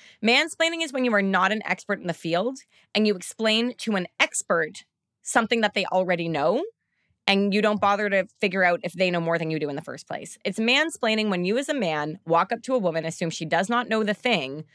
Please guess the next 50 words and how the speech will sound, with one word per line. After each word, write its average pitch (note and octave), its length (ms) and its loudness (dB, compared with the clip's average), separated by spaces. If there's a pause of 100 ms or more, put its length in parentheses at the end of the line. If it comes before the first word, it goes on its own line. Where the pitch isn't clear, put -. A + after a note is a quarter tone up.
(160)
You F#3+ 180 2
are A3+ 60 4
not A3 160 2
an A3 100 -4
expert, F3+ 440 -4 (200)
expert, E3+ 400 2 (220)
this F#3 260 2
person F3 440 -2
is, C3 500 -2
but E3 120 0
you D3+ 100 -4
assume G3+ 320 2
she's F#3 200 -2
not E3 200 0
because E3+ 180 -2
she's F3+ 160 -4
a D#3+ 60 -2
woman C#3+ 340 -4
and D#3 100 -4
then D3 80 -4
proceed D#3+ 340 -6
to - 100 -12
explain D3 420 -4
to - 80 -8
her C#3+ 180 -2
the C3+ 100 -8
thing C#3 160 -4
she C#3 140 -8
already B2+ 220 -2
knows. D#2 240 -8 (300)
That's F#3+ 180 4
mansplaining. E3 480 -2 (380)
Explaining F#3 640 0
is F#3+ 120 -6
when E3+ 280 -2 (240)
you A#3+ 640 2
are F3+ 340 4 (100)
an D#3+ 260 0 (100)
expert B3+ 480 0
or F#3 280 2
at F3 120 -2
the E3 80 -8
same C#4+ 300 0
level A#3 220 0
of G3 120 -6
this E3+ 100 -10
person F3 300 -2
in D3+ 80 -6
the D#3 60 -8
field, C#4+ 360 0